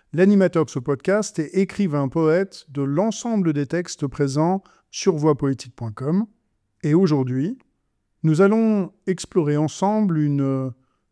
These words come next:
tension fondamentale qui traverse notre époque spirituelle, celle qu'il se situe entre le repli intérieur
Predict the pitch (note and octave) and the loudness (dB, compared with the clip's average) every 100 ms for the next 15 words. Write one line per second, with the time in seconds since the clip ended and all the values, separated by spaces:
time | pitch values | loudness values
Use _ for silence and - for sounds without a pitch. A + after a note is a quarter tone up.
0 | _ A3 G#3 - A3+ A3 F#3+ D#3 D3+ D3+ | _ 0 0 0 -4 0 0 2 2 0
1 | G3+ A#3 - D3+ E3+ E3 G#3 G3+ - _ | -2 -4 -6 -8 -2 0 0 -2 -14 _
2 | _ _ _ D#3 E3 - F3 G#3+ - - | _ _ _ -2 0 0 0 0 -2 -6
3 | D3 C3+ A#2 G#2+ F#2+ G1+ _ _ _ _ | -6 -4 -8 -14 -20 -20 _ _ _ _
4 | _ _ _ - E3+ F#3+ G#3+ G#3+ _ _ | _ _ _ -2 2 2 0 -4 _ _
5 | _ _ _ _ _ _ - C#3 - D#3+ | _ _ _ _ _ _ -6 -6 0 2
6 | D3 C#3 B2 E3+ - C4 B3+ F3+ - - | 4 2 -2 -8 -6 -2 2 2 0 -2
7 | C#3+ C#3 C#3 C3 C3+ _ C#3 E3 F3+ G#3 | 0 2 0 0 -4 _ 0 2 2 2
8 | F3+ C#3+ C#3+ D3 D3+ F3+ G3+ F#3 | 2 2 0 0 0 -2 -4 -8